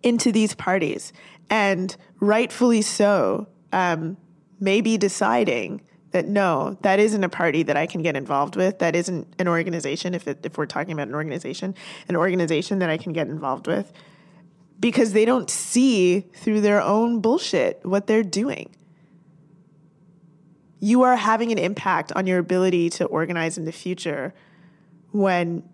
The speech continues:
you don't have a good understanding of anti-racist principles, in addition to a good understanding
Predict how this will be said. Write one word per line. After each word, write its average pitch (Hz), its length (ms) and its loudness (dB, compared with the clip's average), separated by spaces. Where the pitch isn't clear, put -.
you 202 320 2
don't 233 220 4
have 185 640 0
a 190 80 0
good 190 240 2
understanding 175 1000 -2
of 151 400 0
anti-racist 180 720 -4
principles, 254 760 -2
in 208 140 0
addition 202 480 0
to 170 420 0
a 190 80 0
good 196 220 0
understanding 170 840 -2